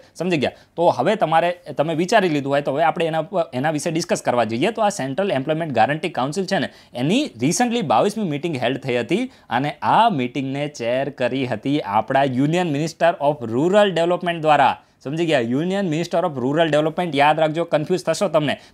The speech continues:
તમને ક-, જો કન્ફ્યુઝ કરવા હશે ને તો આ જ પ્રકારે ક્વેશ્ચન આવશે કે સેન્ટ્રલ એમ્પ્લોયમેન્ટ ગેરંટી કાઉન્સિલના ચેરમેન કોણ હોય છે? અને પહેલો જ તમને ઓપ્શન આપશે Union Minister of Labour. Union Minister of Labour ઓપ્શન આપશે, એટલે કન્ફ્યુઝ ના થતા ધ્યાન રાખજો.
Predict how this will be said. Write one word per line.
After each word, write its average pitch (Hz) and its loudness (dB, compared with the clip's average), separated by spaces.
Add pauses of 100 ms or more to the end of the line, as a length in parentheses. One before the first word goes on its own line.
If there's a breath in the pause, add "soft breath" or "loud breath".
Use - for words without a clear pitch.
તમને 170 0
ક-, 143 -6
જો 131 0
કન્ફ્યુઝ 175 0
કરવા 190 4
હશે 190 -2
ને 180 -6
તો 180 -2
આ 160 6
જ 175 -6
પ્રકારે 165 0
ક્વેશ્ચન 151 -4
આવશે 160 0
કે - -8
સેન્ટ્રલ 156 0
એમ્પ્લોયમેન્ટ 160 -2
ગેરંટી 131 0
કાઉન્સિલના 156 0 (260 loud breath)
ચેરમેન 247 2
કોણ 208 0
હોય 143 0
છે? 170 -2
અને 190 -2
પહેલો 139 0
જ - -4
તમને 175 -2
ઓપ્શન 160 -2
આપશે 156 -2
Union 196 2
Minister 208 -2
of 185 0
Labour. 202 6 (340)
Union 190 -2
Minister 190 -4
of 175 -4
Labour 165 0
ઓપ્શન 156 -2
આપશે, 160 -2
એટલે 135 -2
કન્ફ્યુઝ 190 -2
ના 180 2
થતા 147 -2
ધ્યાન 135 0
રાખજો. 165 0